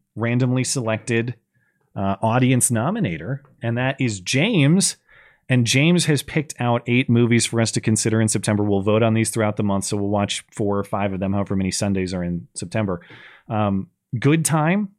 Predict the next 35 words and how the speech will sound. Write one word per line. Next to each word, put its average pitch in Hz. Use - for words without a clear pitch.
Paris, 139
Texas, 113
Sicario, 123
The 113
Straight 131
Story, 107
The 117
Thing, 123
the 107
nineteen 107
eighty-two 104
original, 92
In 127
Bruges, 147
I 123
think 156
is 151
how 170
you 170
pronounce 165
that. 190
Um, 107
The 123
Assassination 160
of 143
Jesse 127
James 110
by 113
the 98
Coward 104
Robert 98
Ford, 90
and 90
Green 143
Room. 76